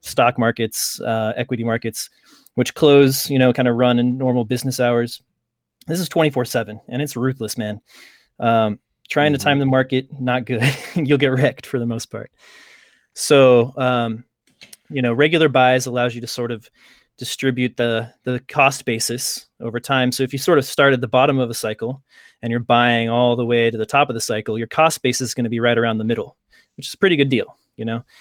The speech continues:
Speaker 1: Um, and, you know, Bitcoin's, I think, and we think, is a, a, a long-term play. It's a long-term investment. So there's only a couple other ways that human, or that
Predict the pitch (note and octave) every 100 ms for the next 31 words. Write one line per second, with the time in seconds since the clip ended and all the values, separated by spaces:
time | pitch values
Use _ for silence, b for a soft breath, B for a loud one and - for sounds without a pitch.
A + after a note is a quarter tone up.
0 | b b b A#2+ A#2 A#2 A#2 C#3 C#3 D#3
1 | C#3 A#2+ D3 C#3+ D3 C3 C3 C3 C3+ A#2+
2 | A#2+ - - A#2 B2 A#2+ A2 A2 A2 -
3 | B2 - B2+ B2+ A#2+ - A2 A2+ A2 G#2+
4 | - - A#2+ A#2 A#2+ A2 A2 A2+ - G#2+
5 | - A#2 A2+ - B B B B B B2+
6 | E3+ G3 D#3 - - C3 C3 C3 B2+ B2
7 | A#2 A#2 - A#2+ - C3 B2 B2 B2+ A#2+
8 | B2+